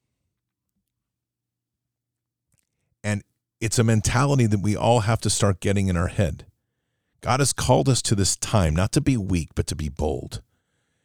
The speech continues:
God has called us to this line, not to avoid this fight, but to step into it.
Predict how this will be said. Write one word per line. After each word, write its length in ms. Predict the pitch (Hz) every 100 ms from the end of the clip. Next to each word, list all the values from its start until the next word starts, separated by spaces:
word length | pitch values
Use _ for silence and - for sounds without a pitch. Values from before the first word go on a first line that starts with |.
| _ -
God 180 | 131
has 140 | 135 -
called 320 | 117 120 117
us 140 | 107 -
to 100 | 98
this 220 | 92 -
line, 460 | 101 113 80 62 - _ _ _ _ -
not 200 | 117 -
to 160 | 131
avoid 480 | 101 80 87 110 120
this 200 | 82 -
fight, 260 | - 90 90
but 120 | 104
to 80 | 95
step 420 | - - 107 - -
into 360 | 120 - 76
it. 220 | 64 -